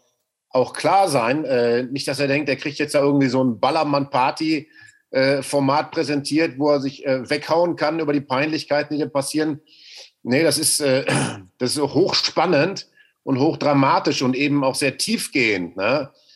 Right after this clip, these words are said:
Äh, man wird also hineingezogen. Ich hab gestern, grad gestern hab ich die, die ersten beiden Folgen gesehen. Ähm, und ich bin richtig reingesogen worden in, in diese, in dieses Drama dieser Familie, ne?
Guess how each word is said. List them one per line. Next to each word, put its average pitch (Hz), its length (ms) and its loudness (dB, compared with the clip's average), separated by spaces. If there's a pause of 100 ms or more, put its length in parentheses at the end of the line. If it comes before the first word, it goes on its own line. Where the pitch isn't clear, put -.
(220)
Äh, 117 240 2
man 117 220 0
wird 160 100 2
also 135 180 0
hineingezogen. 139 760 0
Ich 139 60 -4
hab 127 100 -4
gestern, 196 460 -4
grad 165 220 0
gestern 180 240 -2
hab 160 80 2
ich 147 80 -2
die, 147 240 0
die 139 100 0
ersten 160 280 -2
beiden 156 180 0
Folgen 156 300 0
gesehen. 131 480 -2 (640)
Ähm, 123 440 0
und 139 140 0
ich - 140 -10
bin 151 160 -2
richtig 147 400 -4
reingesogen 135 1600 0
worden 131 300 2
in, 143 240 4
in 139 240 0
diese, 127 600 0 (300)
in 123 100 -8
dieses 127 240 -4
Drama 147 440 2
dieser 151 220 0
Familie, 147 600 0
ne? 110 320 -2